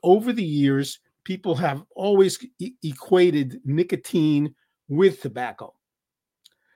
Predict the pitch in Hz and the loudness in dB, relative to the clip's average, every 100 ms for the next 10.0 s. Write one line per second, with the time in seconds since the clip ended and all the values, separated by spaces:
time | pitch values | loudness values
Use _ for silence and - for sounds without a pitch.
0 | _ - - 160 151 147 151 - _ 143 | _ -14 -2 0 2 0 -2 -8 _ -4
1 | 160 147 143 196 185 180 190 160 147 143 | -4 -2 -6 -2 -2 0 0 0 0 -4
2 | - - 151 135 180 160 - 151 165 127 | -10 -12 -12 -6 -4 -4 -2 0 0 -2
3 | - - - _ _ _ _ - 135 - | -10 -16 -18 _ _ _ _ -14 -12 -10
4 | 220 _ 143 - 151 156 196 214 226 202 | -14 _ -10 -2 0 2 0 -2 -4 -6
5 | - 196 175 - - 160 175 214 - 113 | -4 -6 -6 -8 -10 -2 2 2 -2 -12
6 | 123 - 147 127 185 180 120 123 127 143 | -14 -10 -8 -4 -4 -4 -6 -8 -6 -6
7 | 127 131 147 - - 175 196 175 120 - | -4 -8 -12 -16 -4 -2 -2 -6 -12 -12
8 | 117 110 - - _ _ _ _ _ _ | -14 -12 -14 -16 _ _ _ _ _ _
9 | - 165 160 - 208 214 - 185 160 | -4 0 0 2 2 2 4 4 4